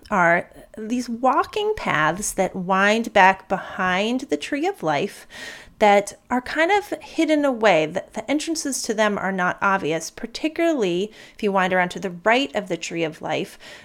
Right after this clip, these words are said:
There's the exit of It's Tough to Be a Bug, but you can walk actually back into there, and it'll look like you're walking into the exit of the attraction, but it's okay. You can walk back behind there, and there are paths that wind back behind the Tree of Life.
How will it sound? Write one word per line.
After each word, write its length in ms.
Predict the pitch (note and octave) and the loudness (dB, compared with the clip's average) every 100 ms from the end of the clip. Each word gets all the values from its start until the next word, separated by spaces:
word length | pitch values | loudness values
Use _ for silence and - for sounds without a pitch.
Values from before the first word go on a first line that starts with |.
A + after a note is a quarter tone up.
| - | 0
There's 260 | G#3 G#3 | 2 2
the 160 | A3 - | -2 -2
exit 580 | - A3+ A#3 - D#4+ D#4 | 0 0 -2 0 0 2
of 240 | - F3+ | 2 2
It's 180 | F3 - | 0 -8
Tough 220 | - F#3+ - | -2 -2 -2
to 140 | F3+ | -8
Be 140 | E3 | -4
a 60 | D#3 | -6
Bug, 440 | D3 C#3+ C#3 F3+ C#4 - - _ | -4 -4 -2 -2 -6 -8 -20 _
but 260 | G#3 F3+ - _ - | 0 0 -4 _ -10
you 140 | A3 | -6
can 240 | A#3 A#3+ A3 | -4 -2 2
walk 260 | A#3 C#4 | 4 4
actually 360 | C#4+ C4+ - A#3 | 0 -4 -4 -4
back 360 | G3+ G3 F#3+ - _ | 0 0 0 -10 _
into 400 | A3+ C#4 D4 A3 | 0 0 -2 0
there, 200 | E3+ E3+ | 0 0
and 80 | |
it'll 200 | F#3 F#3 | -2 -2
look 220 | F#3 A3+ - | 0 -2 -2
like 180 | A#3 | -4
you're 80 | - | -4
walking 640 | E3+ E3 E3+ F3 - E3+ D#3+ | -6 0 2 2 -2 -8 -8
into 440 | F#3+ F3+ F#3 - | -6 -6 -6 -6
the 160 | D#3 - | -6 -6
exit 300 | F3 - D#3+ | -8 -6 -8
of 80 | C#3+ | -4
the 100 | D3+ | -6
attraction, 420 | D3+ D3 - B3+ | -4 -8 -6 -4
but 140 | C4 | -4
it's 140 | F#3 - | -4 -6
okay. 440 | F3+ - F3 F3 | -6 -2 0 0
You 60 | G#3+ | -4
can 200 | - E3+ | -6 -2
walk 220 | E3+ F3+ | -2 -2
back 160 | F#3+ | -6
behind 380 | - F3+ C#4+ D#4+ | -6 -8 -4 0
there, 160 | A#3+ G3 | 0 0
and 140 | G3+ G3 | -2 -2
there 140 | F3+ | -2
are 120 | F#3+ | -6
paths 580 | F3 - D#4 D4 A#3+ A#3 | -14 -6 0 2 2 0
that 220 | G#3 G#3 G3 | -4 -6 -4
wind 460 | F3+ F3+ F3 F3 - | -2 -2 -4 -8 -2
back 280 | F#3 E3+ | -2 -2
behind 420 | - F3 A3+ A#3 A#3+ | -6 -6 -2 0 0
the 60 | |
Tree 180 | A#3 D#3 | -4 -6
of 140 | D3+ | -4
Life. 260 | D#3 C3+ - | -2 -2 -4